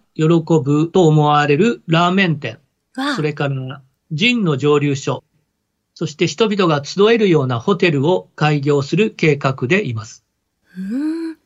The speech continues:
Speaker 2: 醸造所に限らず、どんどん新しい事業に広げられてるっていうことなんですね。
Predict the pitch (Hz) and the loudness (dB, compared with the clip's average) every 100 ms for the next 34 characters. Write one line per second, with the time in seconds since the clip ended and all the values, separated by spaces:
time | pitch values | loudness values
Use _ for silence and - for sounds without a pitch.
0 | _ - - 277 311 277 311 311 339 302 | _ -4 0 2 2 4 4 4 4 6
1 | 214 180 - 269 262 269 262 208 196 - | 4 0 -4 2 4 4 2 2 0 2
2 | 311 330 277 220 - 214 233 254 254 262 | 2 4 4 2 -2 -4 -2 0 2 2
3 | 220 214 214 208 190 185 - - - - | 2 0 -2 -2 -4 -6 -8 -20 -20 -6
4 | 240 247 233 233 226 233 233 233 208 202 | 0 0 0 -2 -2 0 -2 -2 -6 -8
5 | 202 220 214 196 202 196 214 | -4 -2 -2 -4 -4 -4 -4